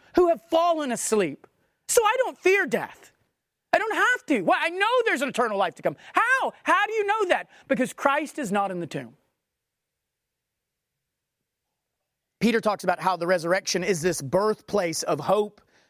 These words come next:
for the believer in First Peter chapter one, verses three through five.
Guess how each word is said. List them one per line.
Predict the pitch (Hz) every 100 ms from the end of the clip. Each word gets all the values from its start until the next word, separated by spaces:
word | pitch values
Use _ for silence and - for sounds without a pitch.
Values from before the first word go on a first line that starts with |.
| _
for | 196 190
the | 175
believer | 170 185 214 156 127
in |
First | - 185 -
Peter | 202 180
chapter | - 190 - 170
one, | 165 170 139 - _ _ -
verses | 180 170 165
three | - 175
through | 165 165
five. | 220 220 143 104